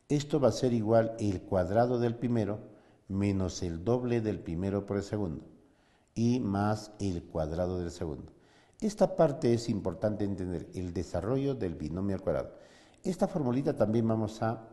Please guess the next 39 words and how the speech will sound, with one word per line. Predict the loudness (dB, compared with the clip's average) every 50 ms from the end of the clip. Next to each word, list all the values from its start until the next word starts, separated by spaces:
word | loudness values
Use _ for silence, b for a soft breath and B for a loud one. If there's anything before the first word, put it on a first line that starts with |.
| -10
en | -6 -6 -4 -4 -4 -4 -4
este | -6 -6 -6 -2
caso, | -2 -2 -2 -2 -4 -6 -6
utilizar. | -10 -10 -8 -6 -4 -4 -4 -4 -6 -8 -10 -10 -14 -10 -2
Listo. | 0 0 0 -2 -4 -12 -14 -16 -18 -20 _ B B B B B B B B B B B B
Empezamos, | 6 6 6 8 6 4 6 8 8 8 8 6 4 4 2 -4 -6 -4
estimados | -2 -2 2 4 4 6 8 6 6 6 4
amigos, | 4 4 6 6 4 4 2 0 -4
en | 0 2 4 4
el | 4 4 2 0 -4 0
ejercicio. | 0 2 2 2 2 2 2 2 0 -2 -2 -4 -4 -4 -6 -10 -10 -12 -12 -16 -20 b b b b b b b b b -2
Dice | -2 2 2 4
bien | 4 4 2 2
claro, | 2 2 2 0 -2 -2
en | 0 2
la | 2 2 2
primera | 2 0 2 2 2 2 2 4
parte, | 4 2 2 2 -2 -2
si | -2 -2
se | 0 2
han | 2 4
dado | 4 2 2 2 2
cuenta, | 2 2 2 2 4 4 2
estimados | 2 2 -2 0 2 4 4 4 4 4 2
amigos, | 2 2 4 2 2 2
tienes | 2 2 2 0 -2 -2
tres | -4 -4 -2 -2
x | -2 -4 -2 -2 -2
menos | 0 0 0 -2 -2 -2
uno | -2 0 0 -2 -4 B B B B B -8
por | -6 -6 -6
tres | -4 -2 -2 -2 -2
x | -2 -4 -2 -2 -2
más | -2 -2 0 0
uno. | 0 0 0 -4 -8 B B B B B B B
Aplicamos | 4 4 4 4 2 -2 0 4 6 8 8 8 8 4 2 0 -4 -10 -6
lo | -2 -2 -2 0
que | 2 2
dije, | 2 2 2 0 -6 -8